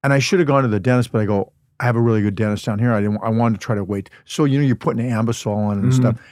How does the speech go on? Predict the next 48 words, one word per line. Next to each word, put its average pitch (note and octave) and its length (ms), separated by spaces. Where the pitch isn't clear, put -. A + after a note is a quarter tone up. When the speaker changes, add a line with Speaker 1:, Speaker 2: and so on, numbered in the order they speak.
Speaker 1:
I B2+ 60
take B2+ 300
two - 140
Advil G2 440
before G2 300
the F#2+ 60
show. F2+ 320
I'm B2+ 80
doing E3+ 200
the B2 80
show G2+ 260
and G2 100
I'm F#2+ 100
about, F2+ 400
and A#2+ 140
it's A#2+ 120
an A#2+ 80
hour G2+ 220
show. - 380
I - 80
gotta G2 160
do - 100
again. - 260
And A#2+ 100
it's - 240
a - 100
two-man F2+ 320
show. - 180
And C3+ 140
I'm C3+ 100
about A#2+ 520
forty C#3 300
minutes A#2+ 400
in A2 320
and G2+ 180
the G2 100
Advil's F#2+ 520
wearing F2 300
off. - 180
And A2 140
that F#2 100
Speaker 2:
Mm-hmm. - 20
Speaker 1:
tooth's G2+ 260
Speaker 2:
Mm-hmm. F#2+ 60
Speaker 1:
starting D#2 240
to - 80
hurt, - 300
man. - 140